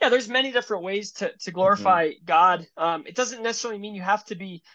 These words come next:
Speaker 1: working out in the gym six days a week,
Speaker 2: Mm-hmm.
Speaker 1: but I do think that we have an obligation to take care of our body because of the gift that we've been given.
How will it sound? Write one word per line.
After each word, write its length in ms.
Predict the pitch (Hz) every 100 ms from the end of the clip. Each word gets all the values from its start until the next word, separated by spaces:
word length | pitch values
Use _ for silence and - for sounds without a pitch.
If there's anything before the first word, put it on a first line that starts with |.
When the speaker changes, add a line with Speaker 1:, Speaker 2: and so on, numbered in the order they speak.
| _
Speaker 1:
working 300 | 202 214 214
out 160 | 220 185
in 60 |
the 140 | 190 185
gym 220 | 160 220
six 200 | 208 214
days 200 | 143 202
a 40 | 208
week, 140 | 220
Speaker 2:
Mm-hmm. 60 | -
Speaker 1:
but 80 | 180
I 80 |
do 260 | 170 202 294
think 400 | 226 208 180 180 - _ _ _ 165
that 300 | 190 185 - _ _ _
we 140 | 202 202
have 220 | 208 214
an 80 | 190
obligation 600 | 165 175 160 165 202 -
to 60 | 151
take 220 | 190 185
care 180 | 185 170
of 80 | 165
our 100 | 143
body 500 | 151 160 165 156 147 _ _
because 360 | 175 - 202 175
of 80 |
the 100 | 151
gift 220 | 147 175 -
that 80 | 143
we've 160 | 147
been 160 | 101 104
given. 380 | 151 156 131